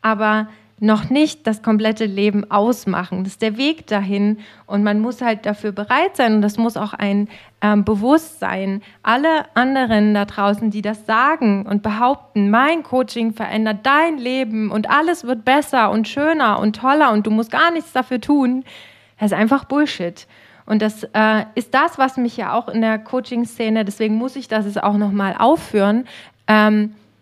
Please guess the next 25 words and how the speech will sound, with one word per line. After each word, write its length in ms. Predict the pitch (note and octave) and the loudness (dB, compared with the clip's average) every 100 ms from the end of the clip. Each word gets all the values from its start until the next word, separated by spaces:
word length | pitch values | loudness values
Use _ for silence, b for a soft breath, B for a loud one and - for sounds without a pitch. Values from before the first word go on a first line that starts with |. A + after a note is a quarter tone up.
| _ _ _ | _ _ _
so 180 | G3+ A3 | 2 2
aufregt 880 | - C4 F#4 G#4 - G#3 G3 G3+ - | 4 6 4 2 -6 -6 -6 -6 -6
und 100 | G#3+ | -4
so 100 | A#3+ | -4
traurig 640 | - - A#3+ D#4 E4+ E4 | -6 0 2 4 2 0
macht, 320 | C#4 G#3 G#3 G#3 | 0 0 0 0
weil 220 | G#3 A3 | 0 2
halt 200 | A3+ G#3+ B B _ - | 0 -2 B B _ -2
die 140 | D4 | 0
Coaches, 540 | F4+ D4+ C4+ - A#3+ A3 | 2 2 2 2 -4 -4
die 100 | A3+ | -6
es 120 | G#3 | -4
wirklich, 480 | A3 D#4+ D4 B3+ - _ _ _ _ | 0 0 -2 -10 -12 _ _ _ _
die 120 | B3 A3+ | -8 -4
wirklich 360 | A3 D4 - | -4 -6 -4
ehrliche 460 | A#3+ D4+ E4+ D#4+ - | 0 2 0 -2 -2
Arbeit 380 | C4 D4+ C#4 G#3+ | 0 0 0 -2
leisten, 540 | G#3 G#3+ G#3+ - A3+ | -4 -4 -6 -8 -4
die 120 | G#3+ A#3+ | -2 0
nicht 320 | D#4 E4 - | -2 -2 -4
das 140 | A#3 | -6
Blaue 320 | - B3 C4 | -2 2 2
vom 220 | C4+ A#3+ A3 | 0 -2 -4
Himmel 300 | C4 B3 G#3+ | -4 -4 -4
versprechen, 760 | G#3+ G#3 - G3+ G3+ A3+ G#3+ | -6 -8 -6 -4 -2 0 0